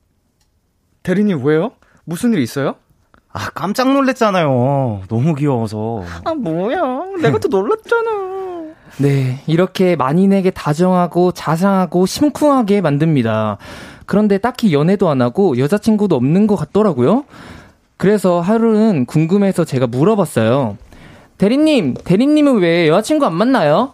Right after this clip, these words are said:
Speaker 3: 제가 소개팅 해드릴까요? 어떤 스타일 좋아하세요?" 그랬더니 진짜 한참 고민을 하다가 제 키를 막 재더라고요.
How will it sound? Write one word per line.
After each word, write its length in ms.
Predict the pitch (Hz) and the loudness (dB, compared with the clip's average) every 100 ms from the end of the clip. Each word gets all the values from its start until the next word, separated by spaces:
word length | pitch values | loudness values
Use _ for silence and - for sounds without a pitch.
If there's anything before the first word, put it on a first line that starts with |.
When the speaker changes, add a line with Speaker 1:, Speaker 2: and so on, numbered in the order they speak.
| - | -2
Speaker 3:
제가 200 | 190 214 | 0 2
소개팅 340 | 269 330 294 | 0 0 2
해드릴까요? 600 | 262 220 185 151 185 285 - | 2 2 0 2 2 0 -2
어떤 240 | 180 285 | -2 -2
스타일 220 | 285 294 | 0 0
좋아하세요?" 640 | 226 220 220 190 160 220 294 _ _ _ _ | 4 2 2 2 2 2 -4 _ _ _ _
그랬더니 640 | 165 175 170 170 240 147 - _ _ | -2 0 2 2 2 0 -6 _ _
진짜 340 | - 185 190 202 | -2 -2 0 0
한참 520 | - 285 302 311 269 | 2 0 2 2 2
고민을 320 | 180 170 180 | 2 2 2
하다가 460 | 180 151 143 180 135 - - | 2 2 2 0 -2 -6 -18
제 180 | - 151 | -4 -4
키를 340 | - - 285 214 | -4 -2 2 2
막 140 | 156 | 0
재더라고요. 1120 | - - 147 226 196 139 120 120 117 104 104 | -4 -2 2 2 2 2 2 2 0 -4 -10